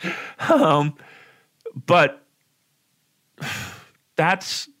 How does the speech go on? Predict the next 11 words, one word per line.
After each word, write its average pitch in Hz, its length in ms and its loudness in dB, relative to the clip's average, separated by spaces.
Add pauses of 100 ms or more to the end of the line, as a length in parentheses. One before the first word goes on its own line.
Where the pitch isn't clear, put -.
that's 185 240 0
what 196 160 0
this 180 180 -2
has 151 120 -2
done 156 400 0
to 104 100 -8
me. 82 220 -12 (720)
It's, - 260 -6 (160)
it, 135 240 -2
it's - 340 -4
just, - 460 -4